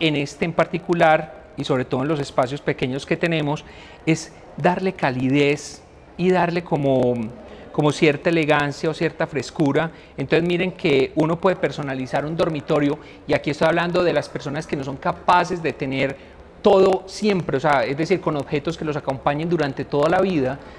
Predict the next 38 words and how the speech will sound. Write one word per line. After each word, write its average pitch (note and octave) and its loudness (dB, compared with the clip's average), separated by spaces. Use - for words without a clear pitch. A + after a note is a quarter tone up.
sino D#3+ 4
que - -4
puedan F3 2
usar C#3+ 0
elementos D#3+ 0
que - -10
sean B2 -2
más C3+ -4
diáfanos, C#3 -2
que - -12
se B2 -8
puedan C3 -6
cambiar. D3+ 4
Entonces, D3 0
miren, F#3+ 6
por E3+ 6
ejemplo, D3 2
eso F3 2
es F3 -2
una F#3 0
impresión C#3 -2
de D#3+ 6
arte D#3+ 2
en C3 0
una C3 0
tela, D#3 0
que D3+ -4
cualquier A#2 -10
persona C#3+ -6
lo D3 -2
puede B2 -4
hacer, B2+ -8
es C3 -6
muy D3 0
fácil B2+ -2
de B2 -2
hacer. A2+ -6
Y A#3 2